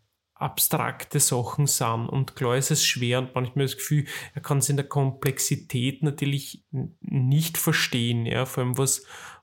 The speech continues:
was, was Rollenbilder und was einzelne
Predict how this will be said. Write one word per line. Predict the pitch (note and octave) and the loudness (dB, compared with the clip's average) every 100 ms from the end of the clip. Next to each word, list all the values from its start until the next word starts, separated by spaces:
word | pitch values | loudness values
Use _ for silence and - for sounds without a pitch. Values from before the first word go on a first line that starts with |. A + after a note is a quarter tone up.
| - | -2
was, | C#3 - A2+ | 2 2 2
was | C3+ - - - - | 4 4 4 -2 -2
Rollenbilder | C3 C3 C3 C#3 D3+ C#3+ D3+ D3 C#3+ C#3+ C3+ C3 C3 | 0 2 2 4 4 4 4 4 4 2 2 2 0
und | C3+ C3 | -2 -2
was | C3+ C3+ - | -2 -2 -4
einzelne | C#3 C3+ - C#3 C3 C3 C3 | -4 -2 0 0 0 0 -2